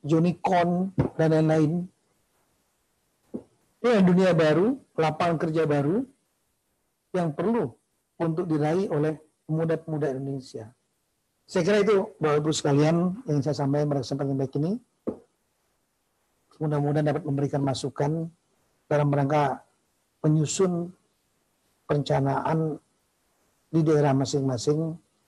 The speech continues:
di tahun dua ribu dua puluh satu dan disinkronkan dengan kebijakan-kebijakan atau rencana kerja pemerintah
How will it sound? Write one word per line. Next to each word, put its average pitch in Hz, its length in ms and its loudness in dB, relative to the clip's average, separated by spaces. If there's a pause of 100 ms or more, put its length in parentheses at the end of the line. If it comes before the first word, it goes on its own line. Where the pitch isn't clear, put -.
(240)
di 143 160 -2
tahun 139 600 0 (400)
dua 143 100 4
ribu 135 220 2
dua 131 100 2
puluh 113 80 -2
satu 139 300 -2 (760)
dan 139 400 -2
disinkronkan 151 880 -2 (1040)
dengan 139 600 -2 (500)
kebijakan-kebijakan 139 1400 -2 (840)
atau 135 400 -4
rencana 139 320 -2
kerja 135 300 -2
pemerintah 131 760 -4